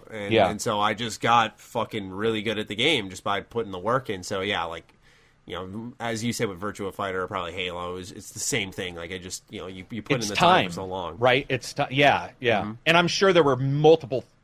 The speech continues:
Speaker 2: billions of people better. It's just those are the ones that I do remember people being like, "No, never, never playing against him." And
Speaker 1: Yeah.
Speaker 2: I, I, other than that, I don't really keep any, I mean, I don't really consider,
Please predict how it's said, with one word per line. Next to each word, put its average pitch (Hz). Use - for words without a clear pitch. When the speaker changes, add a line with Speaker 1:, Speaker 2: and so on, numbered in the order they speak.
Speaker 2:
billions 143
of 101
people 104
better. 92
It's 107
just -
those 139
are 127
the 117
ones 110
that 110
I 101
do 113
remember 101
people 98
being 95
like, 90
"No, 85
never, 87
never 104
playing 90
against 87
him." 85
And 113
Speaker 1:
Yeah. 67
Speaker 2:
I, 123
I, -
other 170
than 214
that, 180
I 175
don't 151
really 135
keep 139
any, 98
I 113
mean, 113
I 110
don't 120
really 107
consider, 101